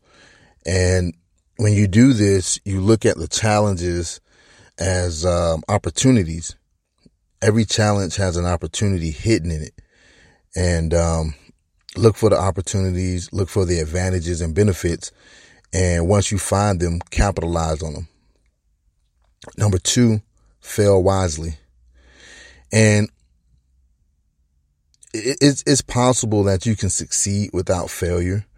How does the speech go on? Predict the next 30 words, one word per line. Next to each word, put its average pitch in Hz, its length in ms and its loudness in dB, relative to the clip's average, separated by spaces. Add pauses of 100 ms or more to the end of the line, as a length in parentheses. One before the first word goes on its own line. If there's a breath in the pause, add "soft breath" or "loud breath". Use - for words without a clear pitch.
(580)
but 92 440 4 (440)
being 117 240 6
able 101 300 2
to - 240 -8
sustain 95 520 -4
a 87 60 -6
high 95 240 -6
rate 90 240 -2
of 85 100 -6
success - 840 -2 (580 soft breath)
is 90 200 0
nearly 101 340 4
impossible 90 640 -2
without 82 340 -4
taking 85 300 -4
calculated 87 560 -2
risks 85 500 -4
and, 80 280 -2
and 82 180 -2
learning 90 240 2
from 85 220 -2
the 80 160 -4
areas 85 440 2
where, 80 320 -2 (640 soft breath)
uh, 76 220 -4
we 92 140 0
might 87 240 0
come 85 180 -2
up 78 120 -6
short. 82 440 0